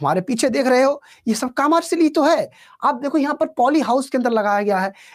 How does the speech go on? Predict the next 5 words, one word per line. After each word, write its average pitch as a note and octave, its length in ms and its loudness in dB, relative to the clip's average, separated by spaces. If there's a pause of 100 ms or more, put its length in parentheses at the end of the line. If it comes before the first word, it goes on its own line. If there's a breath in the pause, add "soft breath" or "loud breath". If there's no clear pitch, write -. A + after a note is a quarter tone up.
(100)
इसे A#3+ 180 0
हाईटेक C4+ 580 -4
हॉर्टिफ्लोरिकल्चर A3+ 840 -2
बोलते C#3+ 320 -4
हैं। A2+ 160 -10